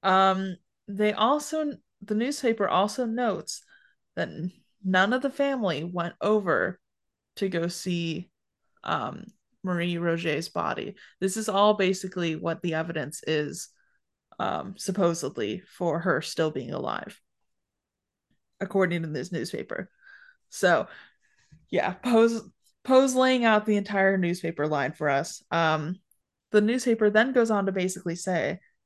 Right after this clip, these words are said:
that Marie left the city because there was, uh, reasons involving charges against her chastity. And the whole family, obviously,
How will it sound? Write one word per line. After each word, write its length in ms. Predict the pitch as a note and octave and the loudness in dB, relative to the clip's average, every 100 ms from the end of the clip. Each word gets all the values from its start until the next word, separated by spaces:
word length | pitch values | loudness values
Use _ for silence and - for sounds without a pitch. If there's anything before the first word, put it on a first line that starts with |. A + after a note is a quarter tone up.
| - | -4
that 340 | E3 D#3 - G#3 - | 0 0 -2 -14 -6
Marie 760 | F#3+ G3+ G#3+ A#3 G3 F#3 G3 - _ _ _ _ _ _ _ _ _ _ | -2 0 0 0 0 -2 -4 -10 _ _ _ _ _ _ _ _ _ _
left 420 | G3+ G3 A3 - - | -4 2 2 0 -4
the 120 | A3+ | -4
city 540 | - F3 C3+ D3 F3+ _ _ _ | -2 -2 -2 -4 -6 _ _ _
because 400 | G3 F#3+ F#3+ F#3 | -6 0 0 0
there 220 | F#3+ F#3 | 0 2
was, 400 | F3+ F3 E3 E3+ - | 2 2 0 -2 -4
uh, 220 | F3+ E3 E3 | -2 0 0
reasons 460 | F#3 G3+ G#3+ A3 | 0 -2 0 0
involving 760 | G#3+ F#3+ F3+ F3+ F#3 F3+ F3 F3+ | 0 0 0 0 -2 -2 -4 -6
charges 500 | - F#3+ G3 G3+ G3+ | -8 -2 0 2 0
against 360 | F#3 F#3 F3+ - | -2 -4 -4 -6
her 80 | F#3 | -10
chastity. 840 | - C#4 D4+ - E3+ D3 D3+ F3 _ _ _ _ _ _ _ _ _ _ _ - | -2 0 0 -4 -6 -6 -6 -10 _ _ _ _ _ _ _ _ _ _ _ -6
And 480 | F3+ F3 F3 F3+ G#3+ - _ _ _ _ _ | -2 0 0 -2 -6 -12 _ _ _ _ _
the 100 | F#3+ | -2
whole 140 | G3 G3 | 0 0
family, 640 | A3+ G#3+ G#3+ G#3 G3+ - | 0 0 2 0 -2 -4
obviously, 920 | - F#3+ G3+ G#3 F#3 G3 F#3 F3 F3 | 0 2 2 0 -2 -4 -2 0 -2